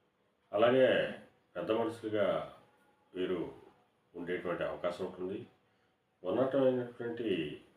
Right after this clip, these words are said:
పదవులు అలంకరించేటువంటి అవకాశం ఉంటుంది.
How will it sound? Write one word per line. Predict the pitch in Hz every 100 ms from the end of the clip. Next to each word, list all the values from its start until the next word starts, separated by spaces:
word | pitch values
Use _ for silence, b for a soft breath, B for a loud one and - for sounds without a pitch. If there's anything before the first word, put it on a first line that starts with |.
| _ _ -
పదవులు | 82 98 107 98 - - _ _ -
అలంకరించేటువంటి | 87 87 95 92 92 90 87 80
అవకాశం | - - - 90
ఉంటుంది. | - 92 110 135